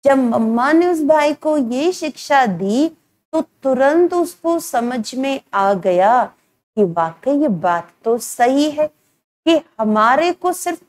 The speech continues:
प्रेम पूर्ण ही नहीं बनना है, प्रेम के साथ साथ नियम पूर्ण भी चलना है। सिर्फ प्रेम से भी नहीं, जहाँ प्रेम से चलना है वहाँ प्रेम भी, लेकिन साथ साथ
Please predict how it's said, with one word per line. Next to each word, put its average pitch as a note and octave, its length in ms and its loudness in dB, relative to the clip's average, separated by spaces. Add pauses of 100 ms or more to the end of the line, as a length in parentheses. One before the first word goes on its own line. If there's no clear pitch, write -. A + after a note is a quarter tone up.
प्रेम C4 380 4
पूर्ण F4 380 2
ही F4 220 2
नहीं F#4+ 280 4
बनना D#4+ 400 2
है, C4 280 0 (560)
प्रेम A3 380 2
के E4 260 -2
साथ A3 380 0 (100)
साथ D#4 320 0
नियम B3+ 640 2
पूर्ण F4 580 0
भी F4 140 2
चलना A3 540 -4
है। F#3+ 160 -10 (640)
सिर्फ C4 180 0 (140)
प्रेम G#3+ 300 0
से C#4 260 -2
भी C#4+ 180 2
नहीं, D4 260 0 (440)
जहाँ F#3 240 -10 (160)
प्रेम F#3+ 320 0
से C#4+ 200 -6
चलना C#4 420 -4
है C#4+ 60 -4
वहाँ C#4+ 340 -6
प्रेम A3+ 360 2
भी, F4 160 4 (400)
लेकिन F#3+ 320 0
साथ E3+ 300 -6
साथ A#3 400 0